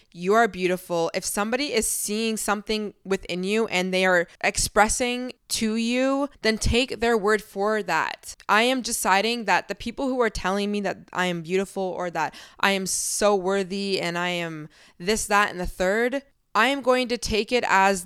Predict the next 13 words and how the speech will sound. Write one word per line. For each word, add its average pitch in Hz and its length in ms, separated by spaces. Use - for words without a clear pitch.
that's 175 300
their 180 200
truth 180 320
and 165 140
they're 170 100
being 175 220
truthful 165 380
about 113 240
that. 123 200
I 190 100
am 226 240
gonna 202 180
stop 202 560